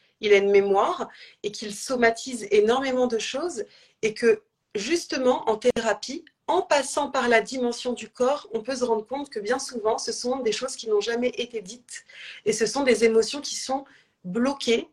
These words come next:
ou ça peut être des mémoires dont on est, euh, dont on a hérité de par la lignée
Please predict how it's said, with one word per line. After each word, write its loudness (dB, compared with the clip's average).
ou 0
ça 6
peut 0
être 6
des 4
mémoires 4
dont -4
on 0
est, 6
euh, -2
dont 0
on 4
a 2
hérité 0
de 2
par 2
la 6
lignée -4